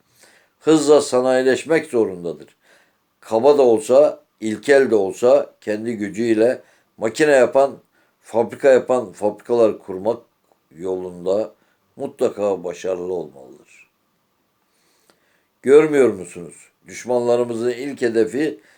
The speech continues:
milli eğitimi soysuzlaştırmak, sanayileşme hızımızı kesmektir. O halde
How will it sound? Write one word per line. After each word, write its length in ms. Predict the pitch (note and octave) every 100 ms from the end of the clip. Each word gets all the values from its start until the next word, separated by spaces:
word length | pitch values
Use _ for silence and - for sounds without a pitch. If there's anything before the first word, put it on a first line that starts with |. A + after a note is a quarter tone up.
| _ _
milli 300 | G2+ A2+ A#2+
eğitimi 460 | B2+ A#2+ A2+ A#2+ A#2
soysuzlaştırmak, 1120 | - A2+ G#2+ - G#2+ G#2 - A2 A2 C#3 D3 _ _ _ _
sanayileşme 840 | - - A2 A#2 A#2 A#2+ A2+ A2+ C3
hızımızı 500 | A2+ A2 A2 G#2 F#2+
kesmektir. 840 | G#2+ - G#2 F2 - D#2 - _ _ _ _ _ _ _
O 220 | - A2 A2+
halde 480 | A2 G#2+ A2+ F2